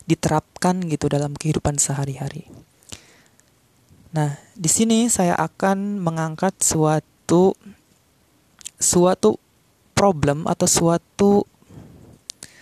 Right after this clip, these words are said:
sesuatu hal yang ada kaitannya dengan tarekat. Jadi, begini ceritanya. Jadi ada orang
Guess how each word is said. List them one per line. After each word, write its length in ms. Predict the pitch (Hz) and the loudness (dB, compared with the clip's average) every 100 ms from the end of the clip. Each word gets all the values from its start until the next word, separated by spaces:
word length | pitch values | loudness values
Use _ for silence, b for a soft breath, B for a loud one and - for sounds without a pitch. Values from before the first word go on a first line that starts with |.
| B B B | B B B
sesuatu 480 | - 175 180 175 175 170 | -2 0 2 2 2 2
hal 240 | 196 214 | 2 2
yang 480 | 175 190 208 226 - _ _ _ | 2 2 0 -6 -12 _ _ _
ada 240 | 160 165 | -2 0
kaitannya 400 | - 160 165 180 | 2 0 0 0
dengan 240 | 180 151 151 | 0 -2 -4
tarekat. 400 | 151 147 - - - _ - B B B _ _ - _ _ _ _ _ _ - | -6 -6 -10 -12 -20 _ -18 B B B _ _ -20 _ _ _ _ _ _ -2
Jadi, 400 | 180 190 233 - _ _ _ _ _ _ _ _ _ _ _ - | 2 4 2 0 _ _ _ _ _ _ _ _ _ _ _ -2
begini 340 | 160 160 160 156 | 0 2 2 2
ceritanya. 560 | 147 143 143 143 139 - _ _ _ - | 0 0 -2 -4 -10 -14 _ _ _ -6
Jadi 240 | 151 170 - | 0 2 2
ada 400 | 170 143 143 156 | 2 2 2 2
orang 640 | 139 139 156 156 175 | 2 0 0 -2 -4